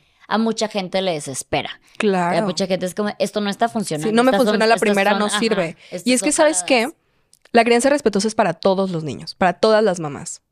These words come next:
Speaker 2: pero no son unos pasos a seguir porque no todos los niños son iguales. Yo te lo puedo decir, mis dos hijos son mis hijos, están llevando la misma crianza los dos.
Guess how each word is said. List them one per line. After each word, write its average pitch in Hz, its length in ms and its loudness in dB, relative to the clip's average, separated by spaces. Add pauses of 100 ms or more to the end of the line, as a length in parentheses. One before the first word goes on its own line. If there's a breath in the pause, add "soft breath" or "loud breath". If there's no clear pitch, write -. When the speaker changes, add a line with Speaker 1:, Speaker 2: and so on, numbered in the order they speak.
(280)
Speaker 2:
pero 226 500 4 (560)
no 208 480 2
son 233 220 2
unos 220 200 0
pasos 202 300 -2
a 208 60 -4
seguir 175 320 -4
porque 202 240 -4
no 180 160 -4
todos 202 160 -2
los 226 100 0
niños 180 200 -4
son 170 140 -8
iguales. 190 480 -2 (420 loud breath)
Yo 233 140 4
te 240 80 0
lo 285 120 2
puedo 226 120 4
decir, 220 140 0
mis 214 160 2
dos 240 160 2
hijos 247 480 -2
son 196 240 0
mis 226 180 0
hijos, 233 420 -2
están 214 220 0
llevando 196 240 0
la 185 120 0
misma 196 240 -4
crianza 180 320 -4
los 170 160 -2
dos. 175 260 -4